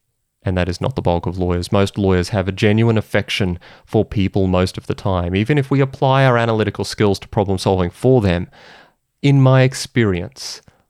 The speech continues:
lawyers tend to actually like people. Let that present to the world at large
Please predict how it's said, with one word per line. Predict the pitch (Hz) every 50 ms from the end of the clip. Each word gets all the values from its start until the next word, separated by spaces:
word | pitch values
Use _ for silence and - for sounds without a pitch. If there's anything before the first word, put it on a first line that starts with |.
| _ _ -
lawyers | 101 95 92 90 90 -
tend | - - - 104 92 90 90 87 - -
to | - 101 95 -
actually | 92 - - - - - 87
like | 87 87 90 95 - - - _ _ _
people. | - - - - - - - 127 - _ - - _ _ -
Let | 101 104 120 139 135 135 _ _ -
that | - 131 131 127 127 - _ _ _ _ _ _ _ _ _
present | - - 117 110 101 117 127 135 139 135 - - - _ _ _ _ _ _ _
to | - - 101
the | 98 101
world | 95 98 95 92 85
at | 90
large | 92 92 87 87 85 87 87 90 87 -